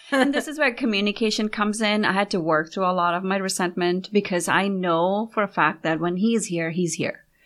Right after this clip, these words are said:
Speaker 2: We do a lot of communication, even after that whole thing, right, about the night after he put the,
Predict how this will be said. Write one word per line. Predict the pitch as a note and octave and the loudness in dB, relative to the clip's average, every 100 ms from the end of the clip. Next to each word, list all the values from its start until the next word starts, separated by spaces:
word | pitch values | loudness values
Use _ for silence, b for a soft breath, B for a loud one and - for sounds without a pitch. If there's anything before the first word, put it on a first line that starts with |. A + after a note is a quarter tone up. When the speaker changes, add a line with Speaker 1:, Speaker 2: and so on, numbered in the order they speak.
| b b - | b b -4
Speaker 2:
We | C#4+ | -2
do | C4+ D4+ | 0 0
a | |
lot | F3+ D#3 E3+ | 0 0 0
of | F3+ | -2
communication, | G3+ E3+ E3+ G#3 F#3 G#3 | -2 0 0 0 -2 -2
even | B3+ C4+ | -2 0
after | G3+ G3+ | 0 -2
that | F3 E3 D#3 | -2 0 0
whole | F3 F#3 D#3+ | -2 -2 0
thing, | E3+ D3+ | -2 0
right, | C#3+ D#3+ | 0 0
about | D#3 D3+ | 0 -2
the | D#3 | 0
night | D#3 D3 - - - - | 0 0 -4 -10 -8 -6
after | D#3+ D#3+ | -4 -2
he | E3+ - | -2 -4
put | - F#3 - | -2 -4 -2
the, | D#3 | -6